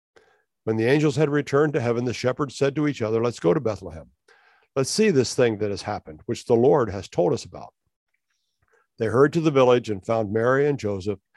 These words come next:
and there was the baby lying in the manger. So here's the story of the shepherds getting the word. And again, don't be afraid. I think that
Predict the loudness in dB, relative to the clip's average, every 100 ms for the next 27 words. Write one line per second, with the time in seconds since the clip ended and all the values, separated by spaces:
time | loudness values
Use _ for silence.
0 | _ _ -10 -8 -4 0 0 0 -4 -4
1 | -4 -6 -10 -14 _ _ -2 0 0 -2
2 | -8 -12 _ _ -10 -8 -6 -6 -10 -16
3 | -20 _ _ _ _ _ _ _ _ _
4 | _ -2 0 0 -2 2 4 4 2 0
5 | 0 0 0 0 2 0 2 2 2 -2
6 | -8 -14 -6 0 0 0 -8 _ _ _
7 | -4 -2 2 0 4 4 4 2 -2 -14
8 | _ _ _ _ _ -20 _ -8 -8 -4
9 | -2 -2 2 0